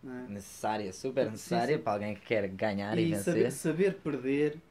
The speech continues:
Speaker 1: saber treinar, saber organizar o seu tempo. Eu acho que isso é, os, os, os meus, os meus, ah, os meus atletas mais novos e, hum,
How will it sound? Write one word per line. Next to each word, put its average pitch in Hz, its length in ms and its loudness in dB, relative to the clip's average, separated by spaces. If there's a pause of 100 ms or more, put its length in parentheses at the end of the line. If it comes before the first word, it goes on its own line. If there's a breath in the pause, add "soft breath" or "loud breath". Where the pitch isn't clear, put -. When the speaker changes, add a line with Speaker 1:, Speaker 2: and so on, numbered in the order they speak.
(300)
Speaker 1:
saber 151 380 -4
treinar, 139 600 -4 (320)
saber 143 500 -2
organizar 143 580 -4
o 139 40 -8
seu 139 220 -8
tempo. 139 320 -6
Eu 147 60 -2
acho 151 180 -4
que 175 60 -6
isso 165 160 -6
é, 143 280 -2 (240)
os, 131 340 -8
os, 139 540 -6
os 135 140 -10
meus, 143 320 -6
os 139 140 -12
meus, 139 500 -4
ah, 131 220 -6 (300)
os 123 80 -16
meus 135 180 -6
atletas 139 460 -6
mais 131 240 -6
novos 135 380 -6 (520 loud breath)
e, 127 480 0
hum, 123 320 -4